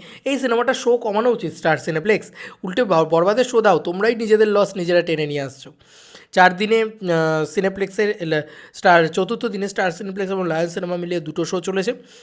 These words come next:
কোনো শো হাউসফুল যায়নি। চার দিন শেষে জিন থ্রি, আহ, সিনেমার মোট মাল্টিপ্লেক্স গ্রস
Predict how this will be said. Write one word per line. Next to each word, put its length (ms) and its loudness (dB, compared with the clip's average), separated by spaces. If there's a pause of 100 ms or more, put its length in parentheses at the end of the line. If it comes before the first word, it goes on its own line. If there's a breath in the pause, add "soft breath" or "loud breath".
(180 loud breath)
কোনো 200 2
শো 120 2
হাউসফুল 360 4
যায়নি। 420 0 (300 loud breath)
চার 240 4
দিন 140 0
শেষে 240 0
জিন 240 -4
থ্রি, 240 -8
আহ, 320 -2
সিনেমার 320 -2
মোট 240 -2
মাল্টিপ্লেক্স 500 -8
গ্রস 340 0